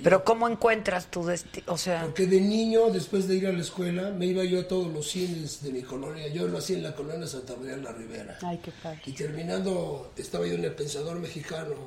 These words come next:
Speaker 2: en primaria. Y terminando la escuela
Speaker 1: El colegio, El Pensador Mexicano.
Speaker 2: Sí, fíjate. En el jardín ese donde está el kiosco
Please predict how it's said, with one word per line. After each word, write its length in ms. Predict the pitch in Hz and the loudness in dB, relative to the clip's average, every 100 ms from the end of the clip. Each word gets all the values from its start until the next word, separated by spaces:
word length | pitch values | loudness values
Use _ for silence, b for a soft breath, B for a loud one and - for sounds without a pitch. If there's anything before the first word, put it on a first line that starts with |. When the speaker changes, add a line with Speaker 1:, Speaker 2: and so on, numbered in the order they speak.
| - | -10
Speaker 2:
en 100 | 180 | -10
primaria. 540 | 120 123 135 - 117 - B B B B | -10 -10 -8 -6 -6 -8 B B B B
Y 60 | 117 | -8
terminando 920 | 135 135 139 165 175 180 165 139 123 131 | -6 -4 -4 -4 -4 -2 -4 -6 -8 -6
la 80 | 127 | -6
escuela 260 | - 139 | -2 0
Speaker 1:
El 40 | 147 | 6
colegio, 460 | 147 156 185 156 | 8 8 6 4
El 80 | 135 | -2
Pensador 500 | - 127 135 131 147 | -2 -2 0 2 2
Mexicano. 600 | 156 156 156 151 - 165 - | 0 -4 -6 -6 -6 -8 -6
Speaker 2:
Sí, 260 | - 165 | -6 -6
fíjate. 340 | - 180 160 147 - 160 156 - - - - - - - - - - | -4 -6 -8 -12 -16 -18 -18 -20 -16 -16 -18 -20 -20 -20 -20 -20 -10
En 100 | 139 | -2
el 140 | 170 151 | -2 0
jardín 360 | 170 175 202 202 | 0 2 4 4
ese 180 | 185 170 | 4 2
donde 240 | 170 151 | 0 -4
está 200 | 139 180 | -4 -4
el 120 | 165 | -2
kiosco 680 | 180 175 - - 151 131 | -2 -2 -4 -8 -8 -8